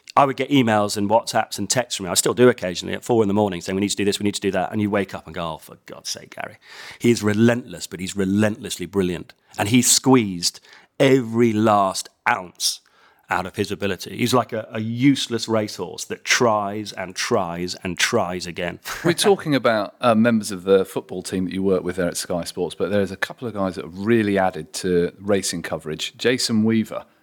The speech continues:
Speaker 2: I sit and watch and listen to relentlessly. And funnily enough, he was working with his other broadcast job on Monday night at Windsor, and he called, uh, an overturn, a first and second.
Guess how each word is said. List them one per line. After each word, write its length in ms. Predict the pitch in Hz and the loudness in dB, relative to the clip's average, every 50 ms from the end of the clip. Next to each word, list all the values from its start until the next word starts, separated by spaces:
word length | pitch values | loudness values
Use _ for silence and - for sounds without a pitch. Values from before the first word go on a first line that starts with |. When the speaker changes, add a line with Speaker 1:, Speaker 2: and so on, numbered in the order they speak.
| _ _ _ _ - | _ _ _ _ -2
Speaker 2:
I 100 | 123 120 | -2 0
sit 260 | 147 - - 127 76 | 0 -2 -4 -4 -4
and 140 | 82 104 104 | -2 -2 0
watch 300 | 101 87 - - - - | 0 0 -2 -4 -8 -6
and 120 | 92 95 | -4 -4
listen 240 | 92 87 - - 90 80 | -4 -4 -6 -8 -8 -10
to 280 | - - 82 85 85 | -10 -10 -10 -10 -10
relentlessly. 720 | 71 90 98 95 101 98 95 - 82 78 - - 90 87 | -6 -6 -4 -2 -2 -2 -4 -4 -8 -12 -10 -8 -6 -4
And 140 | 92 98 98 | -4 -4 -2
funnily 200 | - 143 127 120 | 0 0 0 0
enough, 160 | 110 104 - | -2 -4 -6
he 80 | - 107 | -6 -6
was 160 | 104 101 90 | -6 -6 -2
working 300 | - 113 110 104 - 107 | 2 2 2 2 2 -2
with 100 | 101 98 | -4 -4
his 140 | 92 98 107 | -4 0 2
other 160 | 117 113 110 107 | 4 4 4 2
broadcast 540 | - 98 98 95 - - 92 87 82 - - | -4 -6 -6 -6 -4 -4 -4 -4 -4 -4 -4
job 220 | 107 92 87 92 | -4 -4 -4 -2
on 100 | 92 95 | -2 0
Monday 240 | 98 95 95 90 87 | 0 0 -2 -2 -4
night 280 | 95 92 90 90 - 113 | -4 -4 -4 -4 -6 -8
at 60 | - | -6
Windsor, 400 | 110 104 101 98 87 87 78 - - _ - _ _ _ _ _ | -4 0 0 0 0 0 -4 -4 -6 _ -20 _ _ _ _ _
and 100 | - 101 | -4 -2
he 80 | 98 90 | -2 -2
called, 500 | - - - 131 117 107 101 95 92 95 | -2 -2 0 2 4 4 4 2 0 -2
uh, 300 | 95 95 87 87 90 95 - - | -2 -2 -2 -4 -4 -6 -6 -4
an 100 | 101 101 | 0 2
overturn, 640 | 101 104 104 - 95 - - - 90 90 87 85 - _ _ _ _ | 4 2 2 0 -4 -8 -6 -4 -4 -4 -4 -6 -10 _ _ _ _
a 60 | - | -20
first 360 | - - 98 95 90 - - | -2 0 0 2 2 -2 -6
and 120 | 98 95 - | -8 -6 -2
second. 420 | - 101 - - - 92 87 87 | -2 -2 -2 -2 -8 -12 -12 -12